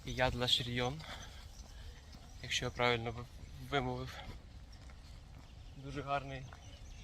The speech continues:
дуже гарні тут експонати, дуже їх багато. Е, на жаль, я тут до нього щас не, не, не зайду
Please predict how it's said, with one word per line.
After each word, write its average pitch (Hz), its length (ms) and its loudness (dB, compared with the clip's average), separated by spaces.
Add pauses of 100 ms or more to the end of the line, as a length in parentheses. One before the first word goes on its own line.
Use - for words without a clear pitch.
(260)
дуже 135 180 0
гарні 131 260 8
тут 131 140 -4
експонати, - 520 8
дуже 123 280 4
їх 117 140 4
багато. 127 440 12 (920)
Е, 123 400 2 (300)
на 135 60 -4
жаль, 127 180 6
я 131 100 8
тут 120 220 -2
до 123 120 -6
нього 131 220 4
щас 131 220 -2
не, 131 160 2
не, 135 140 2
не 143 120 -2
зайду 151 360 2